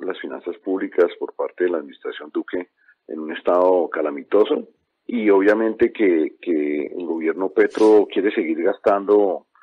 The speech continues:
a ese mismo ritmo desaforado e incluso pretende aumentarlo, sentando las bases de lo que aspira sea un triunfo,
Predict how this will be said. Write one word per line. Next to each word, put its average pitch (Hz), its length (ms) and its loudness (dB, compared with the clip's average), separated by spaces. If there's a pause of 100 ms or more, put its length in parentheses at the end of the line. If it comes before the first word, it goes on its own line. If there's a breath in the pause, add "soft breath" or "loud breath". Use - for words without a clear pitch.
(200 soft breath)
a 85 220 -4
ese 90 180 -8
mismo 104 520 0
ritmo 95 340 -4
desaforado 87 580 0
e 101 60 0
incluso 87 420 -6
pretende 92 640 -4
aumentarlo, 95 760 0 (360)
sentando 80 460 -4
las 95 200 2
bases 87 380 -2
de 90 100 -2
lo 71 120 -8
que 71 280 -12
aspira 82 480 -6
sea 95 220 0
un 98 160 -4
triunfo, 92 680 -2